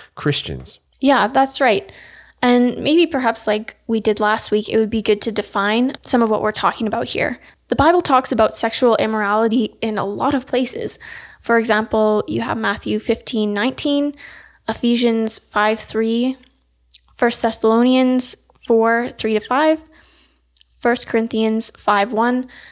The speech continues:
Speaker 2: and quite a few more, actually. In the church, we often talk about sexual <laughs> immorality, and most of us have a fairly good idea of what that means.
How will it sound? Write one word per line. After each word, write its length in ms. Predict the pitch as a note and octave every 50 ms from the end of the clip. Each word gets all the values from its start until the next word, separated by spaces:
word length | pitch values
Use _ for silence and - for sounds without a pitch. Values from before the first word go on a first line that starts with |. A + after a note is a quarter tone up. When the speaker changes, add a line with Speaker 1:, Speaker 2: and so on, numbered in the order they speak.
| - _ _ -
Speaker 2:
and 340 | G#3 G#3+ A3 G#3 - - - - - -
quite 200 | - C4+ D4+ D#4+
a 60 | E4+
few 180 | - - A3+ G#3+
more, 240 | G#3 G#3+ A3+ G#3 F#3+
actually. 540 | - A3+ - - - - - - - A#3 - _ _ _ _ _ - - _ _ _ _ _
In 100 | - A#3
the 60 | A#3
church, 260 | A#3 - D4+ D4+ D4+ -
we 220 | C4 A3 - - - -
often 340 | B3+ C4+ - C#4+ C4+ A#3+
talk 320 | A#3 - - B3+ B3 B3 -
about 240 | A#3+ A3 A3 G3 -
sexual 340 | - B3 A#3 - - A3+
<laughs> 120 | - - B3+
immorality, 680 | A#3+ A#3+ C4 A3 A3 A#3+ A#3+ A3 G3+ G#3 G#3 G#3+ -
and 240 | - A3 G#3+ G#3+ G#3+
most 260 | A#3+ C#4+ E4 - -
of 120 | B3 G#3
us 180 | G#3+ G#3 A3 -
have 160 | - G#3+ A3
a 80 | G#3 G#3+
fairly 340 | - - A3 A3 A3 G#3+ G#3
good 280 | - A#3 A3+ A#3 A3+
idea 320 | - A#3 A#3+ A#3 B3+ C4+ C4+
of 40 |
what 180 | C#4 C#4 C4+ C4+
that 120 | C#4 C4+
means. 380 | C#4 C#4+ D4 D#4 D#4+ D#4+ D#4+